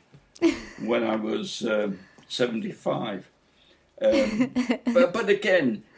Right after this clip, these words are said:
Speaker 1: you, generally speaking, you're tired, you're doing it in a hurry, you
Speaker 2: Yes.
Speaker 1: know, uh,
Speaker 2: But it's
Speaker 1: and
Speaker 2: a wonder that they produce, like, some of the old naturalists would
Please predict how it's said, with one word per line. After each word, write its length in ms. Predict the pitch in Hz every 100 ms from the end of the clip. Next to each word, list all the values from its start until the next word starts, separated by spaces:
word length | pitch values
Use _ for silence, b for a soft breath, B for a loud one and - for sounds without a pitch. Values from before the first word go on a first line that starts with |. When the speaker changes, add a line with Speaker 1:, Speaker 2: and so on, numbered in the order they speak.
| -
Speaker 1:
you, 180 | 127 -
generally 480 | - 170 180 123 117
speaking, 500 | 127 - 127 - 113
you're 140 | 98 -
tired, 600 | - 139 151 147 139 - _ -
you're 140 | 196
doing 320 | 143 139 135
it 120 | 101 101
in 140 | 101
a 60 | -
hurry, 380 | 127 160 147 151
you 200 | 139 240
Speaker 2:
Yes. 400 | 277 339 208 139
Speaker 1:
know, 320 | 127 - 170 - _ -
uh, 460 | 107 110 110 113 117 - -
Speaker 2:
But 100 | 202
it's 200 | 208 -
Speaker 1:
and 80 | 381
Speaker 2:
a 20 |
wonder 320 | 403 440 415 339
that 200 | 269 -
they 180 | 247
produce, 600 | 247 - 262 254 262 262 -
like, 200 | 226 214
some 260 | - 240
of 160 | 233 220
the 300 | 214 196 185 -
old 220 | 208 202
naturalists 680 | 202 - - 190 185 - -
would 260 | 202 196